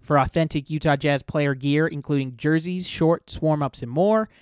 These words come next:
visit fanatics dot com slash jazz game used. That's Fanatics.com/jazzgameused. Five stars, nice reviews. That's all I ask of you.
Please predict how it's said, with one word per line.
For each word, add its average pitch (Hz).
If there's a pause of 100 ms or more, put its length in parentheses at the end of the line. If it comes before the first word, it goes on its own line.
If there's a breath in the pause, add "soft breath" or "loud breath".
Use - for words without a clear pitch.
(120)
visit 147
fanatics 139
dot 117
com 170
slash 113
jazz 117
game 117
used. 208 (280 soft breath)
That's -
Fanatics.com/jazzgameused. 143 (180)
Five -
stars, 202
nice 180
reviews. 170
That's 160
all 165
I 160
ask 160
of 143
you. 156